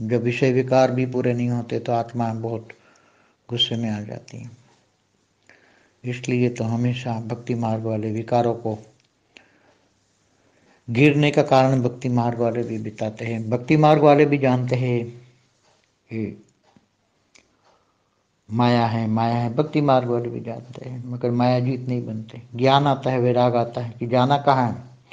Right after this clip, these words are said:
ऊंच ते ऊंच परम धाम जाने का लक्ष्य हो, विश्व परिवर्तन का लक्ष्य हो, तो सारे विकार,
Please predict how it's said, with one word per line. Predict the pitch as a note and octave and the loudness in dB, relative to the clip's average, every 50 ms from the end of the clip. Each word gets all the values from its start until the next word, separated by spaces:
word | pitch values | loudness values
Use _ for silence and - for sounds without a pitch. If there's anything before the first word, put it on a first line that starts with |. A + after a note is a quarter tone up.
| - - - - _ _ | -20 -20 -20 -20 _ _
ऊंच | C3+ D#3+ E3 - | 0 0 2 2
ते | G3 - G3+ E3+ | 2 4 4 4
ऊंच | E3+ F3 E3 - | 4 4 0 0
परम | - - D#3 D3+ D#3 D3+ | 0 2 4 4 4 4
धाम | D3+ D#3 D3+ D3+ | 4 4 4 4
जाने | D3 C#3+ C3+ C#3+ C#3 B2+ | 4 2 2 2 0 0
का | C#3 B2+ | 0 2
लक्ष्य | B2+ B2+ B2+ B2+ B2+ - | 2 2 -2 -2 -6 -10
हो, | A#2+ G#2+ - - - - _ _ _ _ _ _ _ _ - _ _ _ _ _ _ A2+ | -10 -10 -10 -14 -20 -20 _ _ _ _ _ _ _ _ -20 _ _ _ _ _ _ -2
विश्व | C3 D#3 D3+ - E3 | -2 -2 0 0 0
परिवर्तन | D#3+ - C#3+ C#3+ D3 C#3+ C#3 C#3 C3+ C3+ C3 | 2 4 6 6 6 6 4 0 -4 -6 -4
का | C3 C3 | -2 -2
लक्ष्य | B2 A#2+ B2 A#2+ - - | 0 0 -2 -4 -4 -6
हो, | B2 A#2+ | -6 -4
तो | B2 B2+ B2 | -4 -4 -4
सारे | - - C#3 C#3+ D3 D#3 D#3 | 2 4 6 6 8 8 6
विकार, | C#3 C3+ C3 - C3 B2 A#2 | 4 4 4 4 6 6 6